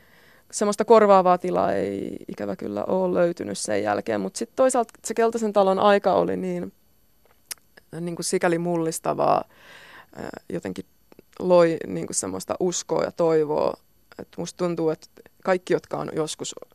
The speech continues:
tai niin kuin kokenut sen Keltaisen talon, niin kantaa sitä mukanaan. Eli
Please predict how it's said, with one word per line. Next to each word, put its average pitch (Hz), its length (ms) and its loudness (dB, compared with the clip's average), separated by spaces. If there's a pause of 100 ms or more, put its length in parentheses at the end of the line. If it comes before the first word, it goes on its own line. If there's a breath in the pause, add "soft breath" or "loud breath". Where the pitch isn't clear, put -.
(480 soft breath)
tai 147 140 -2
niin 156 100 -4
kuin 160 100 -6
kokenut 170 400 0
sen - 160 -8
Keltaisen - 420 -8
talon, - 280 -8
niin - 100 -12
kantaa - 420 -6
sitä - 200 -12
mukanaan. 98 640 -8
Eli 98 280 -8